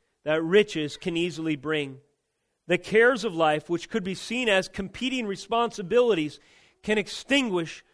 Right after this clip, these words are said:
true biblical growth, true, legitimate kingdom, word of the kingdom growth within the heart, from the soil of an individual. We need to recognize what Scripture would identify as compe-, competitive,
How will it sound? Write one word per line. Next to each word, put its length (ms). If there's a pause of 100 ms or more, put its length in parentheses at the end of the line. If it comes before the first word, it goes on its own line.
(160)
true 480
biblical 560
growth, 600 (420)
true, 540
legitimate 760 (220)
kingdom, 560
word 280
of 60
the 80
kingdom 420
growth 420
within 220
the 80
heart, 440 (320)
from 160
the 80
soil 580 (320)
of 140
an 80
individual. 800 (1400)
We 100
need 180
to 100
recognize 800
what 160
Scripture 380
would 120
identify 560
as 180
compe-, 580
competitive, 840